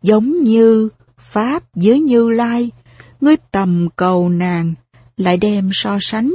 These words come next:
như hành giả tầm cầu đạo bất tử. Ngươi sung sướng nhập một với nàng, lại xem như thích tử chứng Bồ Đề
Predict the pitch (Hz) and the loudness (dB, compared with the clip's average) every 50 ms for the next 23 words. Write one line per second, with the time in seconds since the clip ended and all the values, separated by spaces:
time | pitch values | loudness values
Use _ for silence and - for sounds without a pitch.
0 | 381 330 233 233 226 214 208 208 196 - - _ _ _ - 226 214 190 180 175 | -2 0 2 2 2 2 2 0 -2 -6 -16 _ _ _ -2 0 0 2 2 0
1 | 190 185 180 175 180 220 302 - _ - 202 196 175 160 - - - 185 175 170 | 0 0 0 -2 -2 -4 -6 -8 _ -4 -4 -2 -2 -4 -4 -4 -2 0 0 0
2 | 165 156 156 - _ _ - - 175 160 156 147 147 156 165 180 175 180 254 311 | -2 -4 -6 -10 _ _ -8 -6 -6 -4 -4 -4 -2 0 -2 -2 0 0 0 0
3 | - _ _ _ - 196 180 165 160 175 247 311 - _ _ _ _ - _ _ | -2 _ _ _ -4 -2 -2 0 0 0 -2 -4 -6 _ _ _ _ -20 _ _
4 | _ _ _ - 180 185 190 190 185 185 180 180 175 175 170 - - 196 196 185 | _ _ _ -4 0 0 2 4 4 4 2 2 2 0 -2 -2 0 0 0 2
5 | 180 - - 208 233 285 330 311 185 165 _ - 180 170 175 165 165 - - 180 | 2 2 2 2 2 0 0 -2 -4 -4 _ -4 -2 -2 0 -2 -4 -6 -6 -2
6 | 190 214 220 233 262 302 370 349 269 190 151 170 165 160 156 160 - - - - | -2 0 0 0 -2 -2 -2 -2 -2 -2 -2 -2 -2 -2 -2 -4 -6 -8 -18 -20
7 | - - _ - 196 202 196 185 185 196 - - 247 220 214 214 208 208 208 208 | -20 -18 _ -4 -4 -2 -2 0 -2 -2 -2 -2 -2 0 0 0 2 2 2 0
8 | 202 - 277 359 - _ _ _ _ - 175 170 170 165 170 233 285 - - 247 | 0 0 -4 -4 -4 _ _ _ _ -6 -4 -2 0 0 0 0 -2 -2 0 0
9 | 254 254 294 349 370 330 254 175 170 165 165 160 156 151 156 151 160 165 165 160 | 0 0 -2 -4 -6 -6 -4 -2 0 0 0 -2 -2 -2 -2 -2 -4 -4 -4 -4
10 | 156 156 | -4 -6